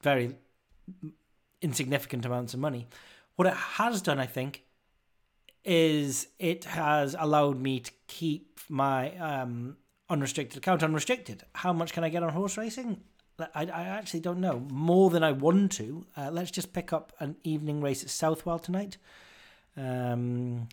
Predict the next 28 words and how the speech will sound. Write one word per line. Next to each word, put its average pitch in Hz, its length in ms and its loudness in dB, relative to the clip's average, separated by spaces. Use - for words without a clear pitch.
the 113 60 -12
six - 260 -4
fifteen. 170 460 0
Let's 143 160 -8
pick - 260 -8
a 143 80 -4
horse 156 640 -2
where 139 160 -6
the 131 80 -4
maths 160 320 -2
is 147 80 -4
quite 165 180 -2
easy. 170 420 0
None 151 320 2
of 151 120 0
these, 156 220 0
the 160 80 -6
maths 160 280 -6
is 151 80 -10
quite 170 220 -6
easy. 175 260 -6
<laughs> 175 160 -4
Okay, 143 320 4
an 127 60 2
eleven 165 400 4
to 160 100 -6
one 156 160 -2
horse. 175 400 -6